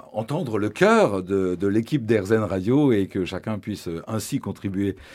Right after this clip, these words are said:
à un monde meilleur. C'est ce que l'on peut vous souhaiter à tous les deux. Une dernière petite suggestion, si vous voulez bien. Si vous devez, euh, proposer, euh, une idée, un réflexe à chacune des auditrices, à chacun des auditeurs d'Airzen Radio,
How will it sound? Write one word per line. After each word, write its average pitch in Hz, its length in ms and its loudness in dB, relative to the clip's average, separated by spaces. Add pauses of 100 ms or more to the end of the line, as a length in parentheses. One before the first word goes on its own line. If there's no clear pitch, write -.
(200)
à 85 180 -6
un 98 80 0
monde 104 300 0
meilleur. 95 400 2
C'est 98 100 -8
ce - 60 -14
que - 80 -4
l'on 98 140 0
peut 101 100 -4
vous 98 140 -2
souhaiter 110 280 -2
à 98 80 2
tous 98 120 -4
les 104 100 2
deux. 170 260 4 (560)
Une 127 220 -2
dernière 180 480 -4
petite - 360 -12
suggestion, 127 480 -6
si - 140 -14
vous 135 120 -4
voulez 101 220 -4
bien. 73 360 -10 (280)
Si - 300 -10
vous 135 160 -4
devez, 101 460 0
euh, 82 140 -10
proposer, 147 720 0 (340)
euh, 92 600 -4 (160)
une 120 180 2
idée, 156 380 4
un 120 100 2
réflexe 135 580 -2 (120)
à 92 100 -4
chacune 101 500 -2
des 82 240 -2
auditrices, 85 460 -4
à 65 80 -6
chacun 101 260 -4
des 82 140 -4
auditeurs 85 380 -4
d'Airzen 76 320 -8
Radio, 98 360 -2